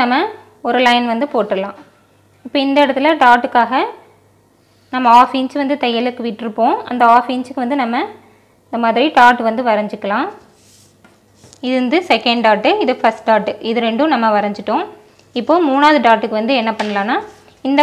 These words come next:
corner இருக்கு இல்லைங்களா? இந்த கார்னரை வந்து இந்த மாதிரி பிடிச்சுக்கோங்க. பிடிச்சிட்டு இந்த மாதிரி சைடுல வந்து மடிச்சு விடுங்க. இப்போ இந்த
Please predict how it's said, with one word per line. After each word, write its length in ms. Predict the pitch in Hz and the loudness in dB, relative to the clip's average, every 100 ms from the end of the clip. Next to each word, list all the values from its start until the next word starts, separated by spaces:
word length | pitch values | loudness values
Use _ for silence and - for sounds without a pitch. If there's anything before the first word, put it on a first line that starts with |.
| 294 | 6
corner 400 | 262 262 269 269 | 6 6 2 -2
இருக்கு 160 | 240 240 | -4 -4
இல்லைங்களா? 300 | 214 208 254 240 202 226 | -4 -2 0 0 -4 -10
இந்த 120 | 233 247 240 | -4 -2 2
கார்னரை 420 | 233 262 269 262 220 | 4 4 0 0 -2
வந்து 140 | 247 | -2
இந்த 100 | 285 233 | -2 -2
மாதிரி 160 | 220 294 - | -2 -2 -6
பிடிச்சுக்கோங்க. 540 | 220 - - 202 202 247 403 - - - - - _ _ - | -10 -10 -8 -6 -4 -4 -6 -12 -20 -20 -20 -20 _ _ -6
பிடிச்சிட்டு 440 | 247 240 214 254 415 440 - - - | -6 -6 -4 -2 -2 -4 -14 -18 -10
இந்த 120 | 254 247 | -4 0
மாதிரி 180 | 220 311 - | 0 0 2
சைடுல 340 | 226 269 294 247 | 2 2 0 0
வந்து 160 | 226 320 440 - - _ _ _ 226 | 0 -2 -4 -12 -20 _ _ _ -4
மடிச்சு 220 | 233 247 | -4 -2
விடுங்க. 240 | 202 196 196 - - _ _ - 220 | -4 -4 -10 -18 -20 _ _ -14 -6
இப்போ 120 | 294 | -2
இந்த 100 | 269 | -2